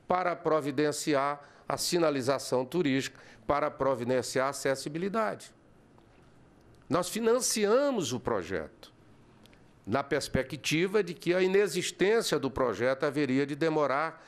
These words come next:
bastante a consecução dessas obras, que aparentemente são obras simples. Financiamos o projeto, estamos com recurso agora para financiar a obra,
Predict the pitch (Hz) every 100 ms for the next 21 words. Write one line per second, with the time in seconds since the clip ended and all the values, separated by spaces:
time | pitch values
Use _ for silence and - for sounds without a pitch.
0 | - - 120 151 - - 196 196 139 127
1 | 123 - 123 - 139 135 139 135 156 123
2 | 143 165 - 185 185 170 170 170 170 180
3 | - - - - - 165 160 175 190 -
4 | 170 156 135 - - - - - 147 175
5 | - 170 202 196 151 160 143 117 117 135
6 | 135 - - - - 185 190 - 175 156
7 | 156 139 139 135 113 120 117 131 123 -
8 | 202 202 196 - 151 131 123 104 - -
9 | - - - 147 147 135 135 139 170 202